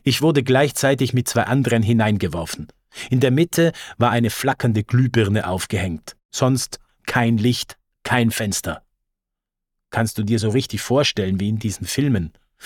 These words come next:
Ein kleiner Gang führte geradeaus ein wenig weiter nach unten in die Dunkelheit.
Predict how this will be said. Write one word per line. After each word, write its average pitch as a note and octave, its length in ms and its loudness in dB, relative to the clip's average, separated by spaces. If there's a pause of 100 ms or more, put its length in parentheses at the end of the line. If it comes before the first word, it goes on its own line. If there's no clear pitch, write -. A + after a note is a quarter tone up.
(160)
Ein A#2 140 0
kleiner C3+ 380 2
Gang D3 320 0
führte C#3 320 -2
geradeaus B2+ 800 0
ein A2 200 0
wenig A2 320 -2
weiter A#2+ 400 -2
nach G2+ 260 -4
unten C3+ 480 -2
in A#2 260 0
die G#2+ 120 -2
Dunkelheit. D2+ 760 -8